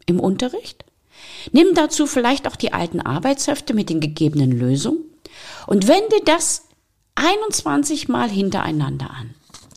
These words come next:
Wenn du das sogar zur gleichen Zeit machst und durchhältst, wirst du merken, dass dein Gehirn nach einundzwanzig Tagen nach der Matheaufgabe schreit. Es ist zur Routine geworden.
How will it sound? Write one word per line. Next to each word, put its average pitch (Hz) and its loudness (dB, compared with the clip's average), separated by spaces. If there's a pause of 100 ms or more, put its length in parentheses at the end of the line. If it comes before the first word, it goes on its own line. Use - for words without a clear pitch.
(600)
Wenn 285 4
du 233 0
das 131 -2
sogar 147 -2
zur - -6
gleichen 214 -2
Zeit 359 -2
machst - -6 (680)
und 156 0
durchhältst, 254 -2 (380)
wirst 247 2
du 415 4
merken, 233 0 (540)
dass 165 0
dein 170 4
Gehirn 185 2
nach 143 -2 (100)
einundzwanzig 302 0
Tagen 190 -2 (500)
nach - -2
der 214 2
Matheaufgabe 143 0
schreit. - -6 (840)
Es 196 0
ist - -2
zur 165 -2
Routine 208 4
geworden. - -10